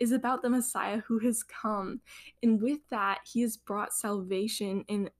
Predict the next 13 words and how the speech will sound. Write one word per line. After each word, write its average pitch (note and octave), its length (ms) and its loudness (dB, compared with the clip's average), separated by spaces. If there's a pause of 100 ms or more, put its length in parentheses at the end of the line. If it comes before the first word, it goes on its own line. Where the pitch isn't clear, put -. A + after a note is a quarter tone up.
(120)
forgiveness G#3+ 600 2
for - 220 -8
anyone G#3 400 0
who G3+ 140 0
wants G3 400 -4
it. - 220 -10 (340)
And B3 80 0
I A#3+ 60 6
think D4 200 8
that's B3+ 240 2
so C#4+ 460 2
beautiful A3 580 0
that, F#3+ 360 -6